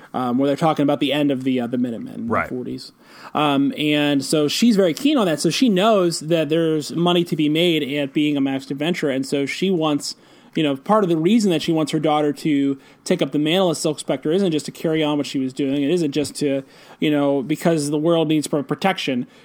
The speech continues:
Speaker 1: It's also because she knows there's a way for us to make some money here <laughs>
Speaker 2: Yeah,
Speaker 1: on
Speaker 2: and
Speaker 1: this.
Speaker 2: she, she was thinking about her, her future and everything. I mean, it's natural for her being a mother to think about that. So to, um,
Speaker 1: Mm-hmm.
Speaker 2: to lead,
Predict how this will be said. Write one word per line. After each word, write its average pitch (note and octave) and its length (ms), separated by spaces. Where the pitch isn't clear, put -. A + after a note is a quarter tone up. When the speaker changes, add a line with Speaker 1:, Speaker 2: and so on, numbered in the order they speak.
Speaker 1:
It's D3 140
also F3 280
because D3+ 280
she E3+ 140
knows E3 300
there's D3+ 160
a D3 40
way D#3 200
for E3 180
us C#3+ 180
to - 80
make C3+ 220
some C3 140
money D3+ 320
here B2 240
<laughs> - 280
Speaker 2:
Yeah, A3+ 200
Speaker 1:
on G3 220
Speaker 2:
and D#3+ 80
Speaker 1:
this. B2 160
Speaker 2:
she, A#2+ 120
she C3 140
was B2+ 180
thinking C3 200
about A#2+ 200
her, B2+ 120
her G#2 160
future D3 400
and E2+ 80
everything. E2 380
I D3+ 60
mean, C3+ 240
it's G2+ 180
natural D3 400
for G#2 180
her G2 120
being F2+ 240
a - 20
mother E2+ 280
to D2+ 80
think E2 200
about C2+ 280
that. B1 200
So D#2 340
to, F2 220
um, C3+ 140
Speaker 1:
Mm-hmm. D3 220
Speaker 2:
to G#2+ 140
lead, A2+ 460